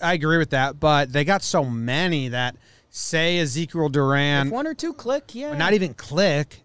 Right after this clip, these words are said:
Speaker 1: if they just are still good in Double A, they can now trade those guys for other pieces.
Speaker 2: Yeah.
Speaker 1: So you want pieces.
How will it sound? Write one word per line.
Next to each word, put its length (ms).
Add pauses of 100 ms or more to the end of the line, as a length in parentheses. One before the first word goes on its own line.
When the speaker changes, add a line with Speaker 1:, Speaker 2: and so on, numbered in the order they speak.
Speaker 1:
if 100
they 160
just 440
are 140
still 500
good 280
in 140
Double 420
A, 260 (420)
they 140
can 140
now 160
trade 360
those 260
guys 400
for 200
other 140
pieces. 580 (2500)
Speaker 2:
Yeah. 400 (560)
Speaker 1:
So 280
you 260
want 220
pieces. 560